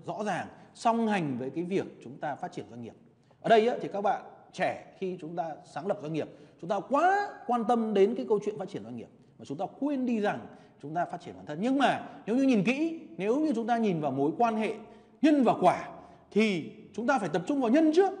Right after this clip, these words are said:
Đó là chúng ta cần phải tập trung vào cái phát triển năng lực,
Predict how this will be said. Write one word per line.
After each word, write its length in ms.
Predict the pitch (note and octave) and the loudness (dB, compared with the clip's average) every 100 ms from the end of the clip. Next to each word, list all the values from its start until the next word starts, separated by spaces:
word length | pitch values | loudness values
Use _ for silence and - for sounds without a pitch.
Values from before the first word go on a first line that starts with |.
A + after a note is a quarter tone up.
| - - | -12 -10
Đó 160 | F#3+ A3+ | -6 -2
là 140 | A#3 | -2
chúng 100 | E3 | -4
ta 140 | F#3 A3+ | -4 -4
cần 160 | D#3 B2+ | -4 -8
phải 100 | A2 | -10
tập 140 | C3+ D#3 | -12 -6
trung 240 | F#3+ G3 | -6 -4
vào 260 | F3+ C3 G#2+ | -2 -2 -4
cái 160 | A2 A#2+ | -10 -12
phát 180 | - B3+ | -12 -10
triển 300 | - A#3 A2 | 0 2 2
năng 160 | G3 G#3 | -2 0
lực, 400 | F3 - - | 0 -4 -16